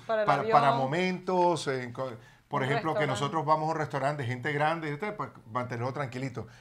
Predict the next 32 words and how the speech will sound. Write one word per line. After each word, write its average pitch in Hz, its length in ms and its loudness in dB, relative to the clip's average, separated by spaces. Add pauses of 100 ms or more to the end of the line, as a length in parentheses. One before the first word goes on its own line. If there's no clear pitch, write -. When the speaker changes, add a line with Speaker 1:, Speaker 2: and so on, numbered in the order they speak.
(120)
Speaker 2:
Pero 135 160 2
no 151 280 2
somos 214 420 0
de 139 80 -2
la 131 80 -2
gente 151 340 -6
que 156 140 -4
le 131 80 -4
entrega 147 520 -2 (200)
su 147 240 -2
hijo 180 400 0
o 139 180 6
al, 123 300 2
o 123 220 0
al, 120 200 0
o 120 140 0
a 123 40 4
la 120 120 -4
tablet 208 440 4
o 135 120 2
a 131 60 2
la 123 100 -2
televisión. 110 600 -6
No, 117 200 -8
no, 117 280 -4
no 113 180 -4
lo 120 60 0
Speaker 1:
No - 80 -
nos 110 80 -4
Speaker 2:
hacemos. 208 180 -8
Speaker 1:
gusta. 202 320 -12 (200)
Speaker 2:
Entonces, 139 600 0